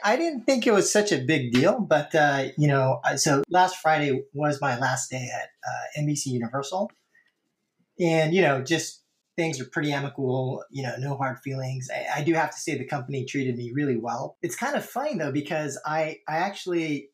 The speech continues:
this Monday morning before we recorded the last Twig podcast, uh, this, this Mo-, Monday morning, I kind of posted on LinkedIn, just kind of like this, this funny post, you know, uh, me at Blue Bottle, like, as a barista saying, "Hey, sorry, I'm not at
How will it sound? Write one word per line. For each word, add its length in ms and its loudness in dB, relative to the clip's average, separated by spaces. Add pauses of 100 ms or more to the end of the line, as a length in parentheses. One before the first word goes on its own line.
(100)
this 240 -4
Monday 640 0
morning 420 -2
before 440 -4
we 180 -2
recorded 600 -6
the 80 -10
last 720 -12
Twig 220 -4
podcast, 680 -6
uh, 140 -6 (180)
this, 340 -12
this 240 -12
Mo-, 220 -4
Monday 220 -2
morning, 280 -2
I 180 -6
kind 140 -4
of 100 -14
posted 300 -6
on 80 -4
LinkedIn, 360 -6
just 140 -12
kind 120 -6
of 60 -8
like 160 -8
this, 340 -14 (840)
this 220 -6
funny 420 -2
post, 600 -4
you 120 -4
know, 280 -4 (120)
uh, 140 -8
me 280 -2
at 120 -2
Blue 200 0
Bottle, 520 -2
like, 320 -8
as 140 -6
a 60 -10
barista 600 -4
saying, 300 -6
"Hey, 260 -2
sorry, 300 -2
I'm 100 -8
not 180 -4
at 180 -6